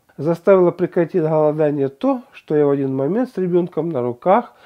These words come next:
почувствовала себя очень плохо, почти потеряла сознание.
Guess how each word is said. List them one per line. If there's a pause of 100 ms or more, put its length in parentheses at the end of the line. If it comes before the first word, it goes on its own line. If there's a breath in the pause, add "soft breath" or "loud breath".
(220 soft breath)
почувствовала
себя
очень
плохо,
почти
потеряла
сознание.